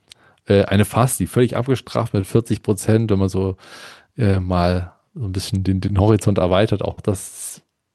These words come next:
unglaublich, ähm, diese Bewegungen.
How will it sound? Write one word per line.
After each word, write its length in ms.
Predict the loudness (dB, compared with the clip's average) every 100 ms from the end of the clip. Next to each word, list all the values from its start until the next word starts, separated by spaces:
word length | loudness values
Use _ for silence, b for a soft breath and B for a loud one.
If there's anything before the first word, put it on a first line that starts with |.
| _ _ _ -2
unglaublich, 640 | 0 2 2 2 0 -2 _ _ _ _
ähm, 420 | 2 2 2 0 -4 _ _ _ _ _
diese 220 | -4 -2 -4
Bewegungen. 540 | 0 2 2 0 -2